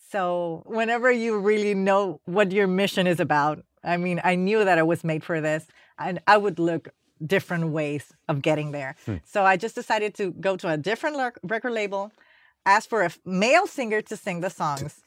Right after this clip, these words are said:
Speaker 2: <laughs>
Speaker 1: and I sent it, like, E Ender.
Speaker 2: Ah, okay.
Speaker 1: Suddenly the, the song started to get a placement. So
Speaker 2: Hmm.
Speaker 1: then I understood, I didn't take it in a bad way, because I do believe that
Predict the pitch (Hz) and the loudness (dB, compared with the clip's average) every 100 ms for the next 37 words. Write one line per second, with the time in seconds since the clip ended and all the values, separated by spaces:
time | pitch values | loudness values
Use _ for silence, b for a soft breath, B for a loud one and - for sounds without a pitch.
0 | - 131 - 196 196 190 - 185 185 165 | -8 -6 -4 -2 -2 -4 -6 -4 -4 -4
1 | 156 - 214 190 156 139 127 131 - _ | -8 -8 -10 -10 -10 -10 -12 -16 -20 _
2 | _ _ _ _ - 123 147 196 98 69 | _ _ _ _ 0 6 8 8 6 0
3 | - - - 120 113 104 120 - - 285 | -14 -20 -2 0 4 4 4 -2 -2 -2
4 | 302 294 247 226 - - 214 - 233 240 | -2 -2 -2 -4 -8 -6 -4 -2 -2 -2
5 | - 240 240 254 247 208 135 180 202 220 | 2 2 2 -2 -4 -4 -6 -2 0 0
6 | - 311 311 156 139 - 185 170 - B | 0 0 0 -6 -6 -2 2 2 -2 B
7 | B 123 107 78 b - 170 196 285 330 | B -4 -4 -4 b -16 -10 2 4 4
8 | 320 302 294 - 277 214 247 277 349 - | 2 0 -2 -2 -4 0 0 0 -4 -4
9 | 226 214 208 190 160 160 160 180 185 220 | -4 -2 -2 -2 0 0 0 -2 -2 -6
10 | _ _ - 170 202 185 175 196 214 208 | _ _ -12 -10 -6 -4 -4 -6 -8 -8
11 | 202 190 180 165 | -8 -6 -4 -4